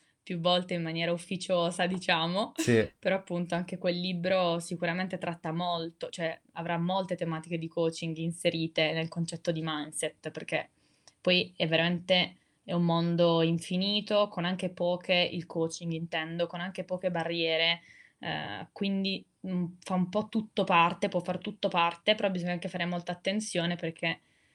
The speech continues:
Speaker 1: poi se no tutti si definiscono coach, magari dopo aver letto qualche libro,
Speaker 2: <laughs>
Speaker 1: fatto un
Speaker 2: Esatto.
Speaker 1: retreat di un weekend.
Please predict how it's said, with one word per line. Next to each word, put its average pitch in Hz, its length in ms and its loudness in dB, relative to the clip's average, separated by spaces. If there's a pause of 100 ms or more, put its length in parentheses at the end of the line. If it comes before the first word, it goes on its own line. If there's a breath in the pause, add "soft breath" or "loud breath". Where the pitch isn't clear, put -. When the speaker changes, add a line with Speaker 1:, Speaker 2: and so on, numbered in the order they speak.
(360)
Speaker 1:
poi 175 160 2
se 180 100 0
no 180 180 2
tutti 196 800 0
si - 160 -2
definiscono 175 680 2
coach, 180 500 4
magari 175 340 6
dopo 170 180 0
aver 170 240 0
letto 180 640 -2 (120)
qualche 170 380 -4
libro, 190 640 2
Speaker 2:
<laughs> - 20 -8
Speaker 1:
fatto 139 640 4
un 185 100 -4
Speaker 2:
Esatto. - 20 0
Speaker 1:
retreat 190 520 2
di 185 120 -4
un 185 120 -4
weekend. 190 760 -4